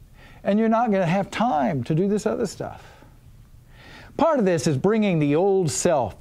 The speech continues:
to the cross and letting the old person, the old thought patterns, the old feelings, the old actions, letting them die. Ephesians four says, "You put all aside, lay, you've laid aside your former way of life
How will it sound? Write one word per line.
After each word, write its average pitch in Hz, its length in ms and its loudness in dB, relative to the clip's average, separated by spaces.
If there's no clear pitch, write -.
to 151 100 -4
the 135 80 0
cross - 640 -4
and 143 160 0
letting 165 360 0
the 147 180 0
old 226 360 0
person, 214 500 -2
the 131 200 2
old 226 360 0
thought 190 320 0
patterns, 104 540 -4
the 160 180 2
old 233 300 0
feelings, 107 560 -2
the 160 200 2
old 254 260 2
actions, 135 680 -2
letting 226 240 0
them 190 140 0
die. 127 480 0
Ephesians 185 520 0
four 254 300 0
says, 185 240 0
"You 247 100 2
put 277 220 0
all 262 360 2
aside, 226 440 0
lay, 247 320 2
you've 196 320 0
laid 277 240 2
aside 214 420 2
your 185 120 2
former 214 460 0
way 190 280 2
of 156 120 0
life 156 640 0